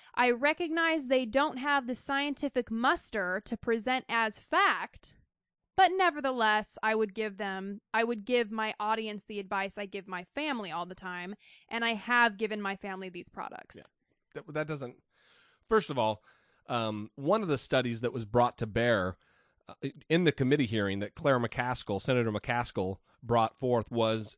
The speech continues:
Speaker 2: a s-, a study in India that involved sixteen people, and the author of the study was paid by the company to do the study. And
Speaker 1: Yeah.
Speaker 2: that's one of the studies that he had touted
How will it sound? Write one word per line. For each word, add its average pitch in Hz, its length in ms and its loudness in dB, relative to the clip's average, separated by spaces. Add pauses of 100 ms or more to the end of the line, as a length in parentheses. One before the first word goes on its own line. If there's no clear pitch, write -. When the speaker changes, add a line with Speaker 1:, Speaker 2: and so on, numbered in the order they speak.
Speaker 2:
a 107 200 -4
s-, - 240 -12
a 117 60 -10
study 143 460 -2
in 120 120 -4
India 135 680 0 (240)
that 117 180 -6
involved 113 340 0
sixteen - 920 -4
people, 107 600 0 (220)
and 123 160 -2
the 131 140 -2 (100)
author 160 380 0
of 123 100 0
the 120 80 -6
study 139 380 -2
was 110 200 -4
paid 123 600 -2 (240)
by 127 280 0
the 135 140 0
company 98 680 -2 (360)
to 131 100 -2
do 123 160 -2
the 98 120 -6
study. 82 420 -6 (1120)
And 127 80 -2
Speaker 1:
Yeah. 139 80 2
Speaker 2:
that's 160 180 0
one 165 200 6
of 147 80 2
the 139 100 2
studies 127 400 -2
that 113 140 -8
he 120 300 -6 (360)
had 110 320 -4
touted 104 540 -2